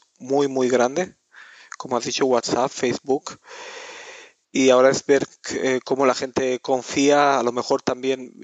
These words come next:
yo creo que, pues, que se empezarán a, a lo mejor Facebook empieza a crear servicios que solo se pueden pagar con Libra, por ejemplo, para, para forzar a la gente a moverse, mover dinero hacia Libra. Eh, claro que,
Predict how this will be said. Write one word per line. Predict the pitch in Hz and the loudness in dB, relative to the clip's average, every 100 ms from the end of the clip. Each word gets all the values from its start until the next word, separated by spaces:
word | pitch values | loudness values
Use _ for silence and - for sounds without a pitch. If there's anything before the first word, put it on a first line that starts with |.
| 120 - | -16 -6
yo | 131 123 | -4 0
creo | 135 127 | 0 0
que, | - | -2
pues, | 131 - | -6 -4
que | 123 | -2
se | 117 | -2
empezarán | 120 120 120 117 | -2 -2 -2 0
a, | 120 120 _ - | -2 -4 _ -6
a | 113 | -4
lo | |
mejor | 120 - 127 | -4 -2 -2
Facebook | 135 120 131 - | 0 0 -2 -4
empieza | 127 123 - | -6 -4 -4
a | |
crear | 123 127 117 120 117 | -2 2 2 2 0
servicios | - 117 120 - - 135 131 - - - - _ | -2 -2 -4 -2 -2 -2 -4 -8 -10 -18 -20 _
que | - | -4
solo | 139 - 135 123 | -2 0 0 0
se | 135 | 0
pueden | - 123 | 2 0
pagar | 120 113 113 | 2 0 0
con | 123 117 | -4 -2
Libra, | 127 135 143 | 0 2 0
por | - 123 | -4 -6
ejemplo, | - 123 135 | -6 -4 -4
para, | - 113 110 107 | -2 -2 -2 -2
para | 120 117 | -4 -2
forzar | - 123 120 | -4 -4 -4
a | 120 | -4
la | 117 | -6
gente | - 120 120 131 123 | -6 -8 -6 -6 -6
a | 117 113 117 - | -6 -6 -10 -12
moverse, | 117 117 117 - 143 123 - - - - | -8 -4 -2 -2 -4 -8 -16 -20 -20 -10
mover | 127 120 - | 0 2 2
dinero | 123 120 123 | -4 -4 -4
hacia | 110 123 | -2 -2
Libra. | 117 123 135 135 - - - - - - _ | -4 0 2 0 -2 -20 -20 -18 -20 -20 _
Eh, | 123 | -6
claro | 113 127 117 | 0 2 0
que, | - 120 | 0 -2